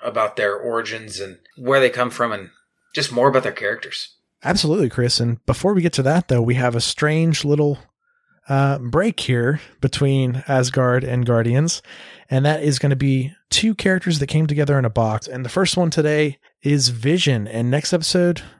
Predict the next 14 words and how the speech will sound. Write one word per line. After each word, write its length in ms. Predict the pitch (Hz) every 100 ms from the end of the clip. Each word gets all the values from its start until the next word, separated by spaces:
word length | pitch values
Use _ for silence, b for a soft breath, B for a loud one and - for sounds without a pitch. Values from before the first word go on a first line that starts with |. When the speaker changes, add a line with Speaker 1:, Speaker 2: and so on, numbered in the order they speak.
| 151
Speaker 2:
will 140 | 135
be 220 | 143 170
Winter 260 | 156 143 170
Soldier. 420 | - 208 143 107
And 180 | 113 135
these, 160 | 156
these 140 | 147 160
guys 180 | 190 160
were 80 |
kinda 240 | 147 165 160
just 260 | 139 - - -
plopped 360 | - 156 -
in. 300 | 143 156 165 - B B B -
And 320 | 139 135